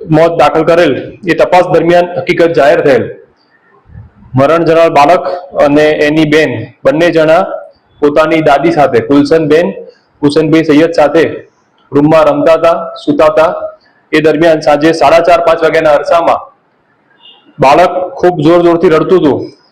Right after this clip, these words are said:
જેને શાંત કરવાનો કુસુમબેને પ્રયત્ન કર્યો.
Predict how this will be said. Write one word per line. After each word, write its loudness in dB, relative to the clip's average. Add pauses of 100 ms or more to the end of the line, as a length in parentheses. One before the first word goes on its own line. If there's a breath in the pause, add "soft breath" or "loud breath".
(200)
જેને 0
શાંત 0
કરવાનો 2
કુસુમબેને -2 (120)
પ્રયત્ન 0
કર્યો. 0